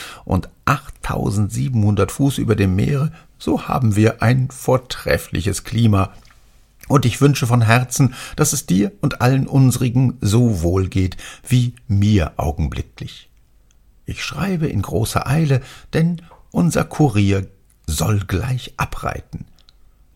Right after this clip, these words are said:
Daher nur noch die herzlichen Grüße, liebe Mutter, deines Georg.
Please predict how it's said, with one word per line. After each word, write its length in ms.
Daher 440
nur 300
noch 160
die 120
herzlichen 480
Grüße, 520
liebe 340
Mutter, 500
deines 880
Georg. 800